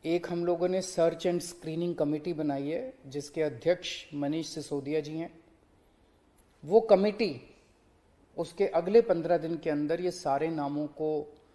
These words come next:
screen करके decide करेगी कि किन नामों को दिल्ली सरकार की तरफ से recommend किया जाए और फिर वो नाम हम केंद्र सरकार को भेजेंगे।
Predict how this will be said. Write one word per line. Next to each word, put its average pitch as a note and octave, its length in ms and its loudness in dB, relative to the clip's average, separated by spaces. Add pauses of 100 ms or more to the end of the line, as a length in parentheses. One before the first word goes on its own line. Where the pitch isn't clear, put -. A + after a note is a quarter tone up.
(200)
screen F#3 480 -4
करके C#3+ 460 -4 (840)
decide E3+ 440 4
करेगी D3+ 360 0
कि F#3+ 140 -6
किन A3+ 400 2
नामों D#3 380 2
को F3 160 -4
दिल्ली D3 320 -4
सरकार C#3 440 -4
की C#3 120 -10
तरफ C#3 240 -4
से - 180 -8
recommend C#3+ 440 -4
किया B2 260 -6
जाए C3 240 -12 (1000)
और E3+ 120 2
फिर C#4 200 2
वो G#3 160 4
नाम D3 300 2
हम D3+ 160 -4
केंद्र C#3+ 340 -4
सरकार C3 400 -4
को C#3 140 -8
भेजेंगे। A#2+ 520 -10